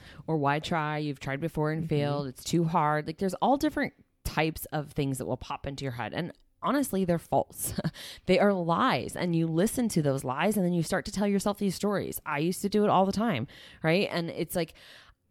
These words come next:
Speaker 1: my identity of being happy and healthy and confident was being stolen by my excuses and my expectation to be perfect. Because when I failed myself, the moment that I wasn't perfect,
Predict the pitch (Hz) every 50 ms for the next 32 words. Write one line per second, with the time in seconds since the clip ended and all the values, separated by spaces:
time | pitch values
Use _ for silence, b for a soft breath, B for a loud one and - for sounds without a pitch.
0 | _ _ _ _ _ _ _ - 185 180 - 180 208 208 214 165 - 156 165 214
1 | 208 175 151 139 139 139 - 147 143 139 160 151 143 139 135 - - - 104 -
2 | - 160 143 113 - 139 135 - - 135 143 - 180 156 131 135 - - - 113
3 | - 202 208 220 202 - 156 135 131 - 156 156 147 147 - - - - 135 131
4 | 139 156 156 143 135 131 127 123 120 101 87 - - - - 131 131 135 - 220
5 | 240 262 294 294 - B B B B B B - 170 160 151 147 147 143 139 139
6 | 139 - - 165 160 156 139 139 139 131 - - 156 - - - - 180 170 -
7 | - - 151 147 135 - 165 165 156 - 151 139 139 131 - - - - - -
8 | - - - - 160 - 165 147 147 156 151 135 90 135 147 160 185 190 - -
9 | 208 214 226 233 202 214 247 254 262 233 - - 320 254 170 156 175 190 - -
10 | - - - - 147 160 151 139 147 170 196 196 - 143 180 180 175 160 151 156
11 | 175 226 220 - - 269 294 - 170 131 110 - -